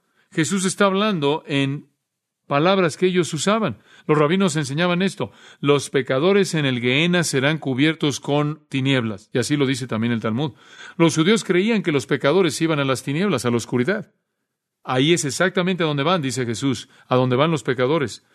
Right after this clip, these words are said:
lejos de la luz de la presencia de Dios. Algunas personas se confunden porque dicen que el infierno es un lugar de tinieblas y también de fuego,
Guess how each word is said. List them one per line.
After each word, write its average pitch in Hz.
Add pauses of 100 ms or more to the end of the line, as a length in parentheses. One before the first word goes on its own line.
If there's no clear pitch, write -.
(260)
lejos 151
de 135
la 117
luz 139
de 135
la 113
presencia 120
de 110
Dios. 117 (600)
Algunas 165
personas 165
se 143
confunden 139 (200)
porque 139
dicen 156
que 143
el 135
infierno 160
es 127
un 151
lugar 147
de 139
tinieblas 131
y 120
también 131
de 131
fuego, 135